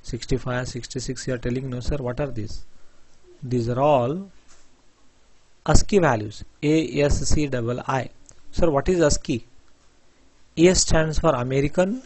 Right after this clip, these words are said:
S stands for standard, C for code, A S C. American Standard Code, A S C stands for American Standard Code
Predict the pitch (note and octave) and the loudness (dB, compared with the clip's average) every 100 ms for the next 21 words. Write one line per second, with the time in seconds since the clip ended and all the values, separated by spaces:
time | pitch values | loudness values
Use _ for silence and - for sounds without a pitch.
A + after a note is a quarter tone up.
0 | - C#3+ C#3 - C#3+ - C3+ C3 A#2+ - | -8 -2 0 0 -2 -2 -2 -4 -6 -4
1 | B2 A#2+ A2+ - - - C3 C#3 C#3+ D3+ | -4 -2 -6 -10 -8 2 4 4 2 4
2 | F#3+ C4+ _ - _ - _ _ - - | 4 0 _ -20 _ -20 _ _ -4 0
3 | C3 B2 C#3+ - - F3+ C#3 A#2+ - D3 | 0 -2 -4 -4 0 4 4 0 -6 2
4 | D#3 D#3 - D3 C#3 - C3 C3+ A2+ - | 2 2 -2 0 0 0 0 -2 -4 -10
5 | - - - - - _ - C3 C3+ D3+ | -20 -20 -20 -20 -20 _ -8 -4 2 4
6 | D#3+ D#3 F3 F#3+ A3 B3+ - - - - | 4 4 4 4 0 -6 -14 -16 -10 0
7 | C#3+ C3+ C#3 D#3 - - F#3+ C3+ - - | 2 2 2 0 0 2 4 4 -2 -20
8 | - - - - - - B2+ C3 C3 C#3+ | -20 -20 -20 -20 -20 -8 0 2 2 0
9 | C#3 C3 B2 A#2+ C3 D3 F#3+ - - - | -4 -6 -8 -6 2 2 2 -6 -8 -8
10 | - - - C3 B2+ B2+ B2+ D#3 F3+ G3 | -18 -20 -8 -6 -2 -2 -2 0 0 -2
11 | - C3 B2 B2 D3 D#3 - F3 C#3+ | -4 -2 -2 -2 -4 -4 0 2 4